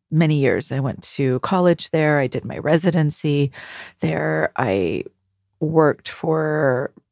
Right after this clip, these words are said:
many years, actually, in Rhode Island and in Massachusetts, and I even spent some time in Maine. And I love fall back there.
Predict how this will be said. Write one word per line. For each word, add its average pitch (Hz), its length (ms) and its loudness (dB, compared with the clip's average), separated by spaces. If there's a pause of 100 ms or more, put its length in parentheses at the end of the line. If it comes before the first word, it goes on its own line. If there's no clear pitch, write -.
(880)
many 202 240 4
years, 117 280 2
actually, 123 480 0 (960)
in 151 460 4 (540)
Rhode 196 140 4
Island 220 680 4 (140)
and 151 480 0
in 143 280 -4
Massachusetts, - 1000 -4 (140)
and 151 460 -4
I - 80 -12
even 151 220 -4
spent - 240 -10
some 139 120 -6
time 143 240 -2
in 139 120 2
Maine. 196 460 6 (880)
And 196 580 6
I 208 100 4
love 185 260 6
fall 139 280 0
back 131 320 -6
there. 151 440 -8